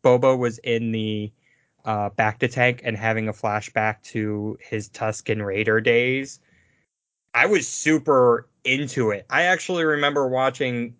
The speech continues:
episode five, the Mandal-, the first big Mandalorian episode, and being like, "Okay, so when are we going to back to Boba?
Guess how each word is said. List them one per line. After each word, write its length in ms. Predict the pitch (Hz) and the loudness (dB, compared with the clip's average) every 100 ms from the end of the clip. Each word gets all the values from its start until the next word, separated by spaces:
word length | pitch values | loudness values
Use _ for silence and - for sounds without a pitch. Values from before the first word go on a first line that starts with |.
| - | -2
episode 480 | 123 139 131 127 117 | -2 -2 0 0 0
five, 500 | 131 120 113 107 104 | 2 2 2 0 -4
the 80 | 110 | -4
Mandal-, 400 | 113 117 117 - | -2 0 -2 -4
the 140 | 117 | -6
first 340 | 107 127 120 - | -2 2 0 2
big 200 | 123 113 | 0 2
Mandalorian 680 | 113 110 110 117 120 113 | -2 0 2 6 6 4
episode, 400 | 107 107 104 113 | 0 -4 -2 0
and 80 | 110 | 0
being 160 | 120 120 | 0 2
like, 220 | 117 117 | 0 4
"Okay, 280 | 143 135 120 | 6 8 6
so 200 | - 131 | 4 2
when 160 | 135 151 | 2 0
are 100 | 175 | 0
we 80 | |
going 200 | 180 175 | 2 2
to 80 | 165 | 2
back 260 | 147 147 147 | 4 2 2
to 80 | 127 | 0
Boba? 360 | 131 139 101 | 2 0 -2